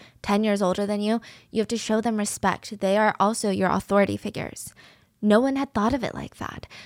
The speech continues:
People are like, "Wow, we kept thinking about government officials and police officers when it could really be the person closest to you." Mainly everyone was freaked out, though, because these were her cousins. What motive would they have in kidnapping her?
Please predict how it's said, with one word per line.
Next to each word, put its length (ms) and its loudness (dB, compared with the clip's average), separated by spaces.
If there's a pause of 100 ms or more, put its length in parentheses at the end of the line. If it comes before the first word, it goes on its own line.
(100)
People 200 2
are 60 6
like, 180 2
"Wow, 200 6
we 160 0
kept 240 -6
thinking 220 0
about 240 2
government 360 2
officials 420 -4
and 120 -6
police 280 -2
officers 460 -2 (360)
when 340 2 (640)
it 160 4
could 260 2 (100)
really 440 6
be 480 0
the 80 -12
person 380 -2
closest 480 -4
to 120 -16
you." 220 -14 (520)
Mainly 380 6
everyone 320 6
was 140 0
freaked 260 0
out, 180 2
though, 180 2
because 300 -2
these 220 0
were 100 4
her 120 0
cousins. 640 -2 (260)
What 300 4
motive 340 2
would 120 0
they 100 0
have 240 -2
in 140 -2
kidnapping 560 -2
her? 260 -10